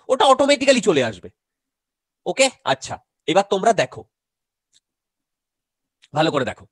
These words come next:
সেটা হচ্ছে সেম ভাবে আমার এরকম একটা তোমার বডি আছে, ওকে, এরকম একটা বডি আছে।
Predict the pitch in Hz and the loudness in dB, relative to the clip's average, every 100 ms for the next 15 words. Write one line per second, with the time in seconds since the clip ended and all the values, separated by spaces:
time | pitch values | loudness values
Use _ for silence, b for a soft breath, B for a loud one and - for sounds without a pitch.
0 | _ _ _ _ - 139 170 175 - - | _ _ _ _ -10 -2 -2 -2 -8 -12
1 | - _ _ _ _ _ _ - 214 233 | -12 _ _ _ _ _ _ -6 -2 0
2 | 208 190 160 - - 151 156 147 147 139 | 0 0 -2 -4 -4 0 0 0 -4 -6
3 | 143 143 - 147 139 - _ _ _ _ | -4 -6 -4 -2 -2 -4 _ _ _ _
4 | _ _ _ _ _ _ _ _ _ _ | _ _ _ _ _ _ _ _ _ _
5 | _ _ _ _ _ - 120 117 101 - | _ _ _ _ _ -6 -2 -2 -4 -10
6 | 113 113 131 123 - 165 _ _ _ _ | -6 -4 -2 -4 -8 -20 _ _ _ _
7 | _ _ _ - 113 170 - _ _ _ | _ _ _ -12 -10 -12 -14 _ _ _
8 | - 113 123 117 123 104 101 113 107 | -10 -8 -6 -6 -4 -6 -6 -8 -8